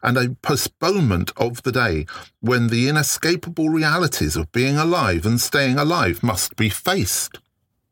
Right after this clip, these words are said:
When those realizations eventually dawn, too much may have been frittered away for it to be possible to attain a fulfilled existence,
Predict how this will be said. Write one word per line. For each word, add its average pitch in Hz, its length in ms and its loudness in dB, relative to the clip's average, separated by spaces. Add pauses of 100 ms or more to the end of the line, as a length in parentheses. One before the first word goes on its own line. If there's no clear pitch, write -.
(680)
When 185 240 0
those 220 240 0
realizations 160 880 2
eventually 104 640 0
dawn, 92 380 0 (320)
too 208 260 0
much 190 340 -2
may 143 160 2
have 123 240 2
been 131 220 2
frittered - 480 -2
away 156 440 0 (240)
for 139 220 2
it 131 100 -4
to - 100 -4
be 135 120 2
possible - 580 0
to - 140 -2
attain 110 540 0 (260)
a 120 120 2
fulfilled 131 880 0
existence, - 840 -2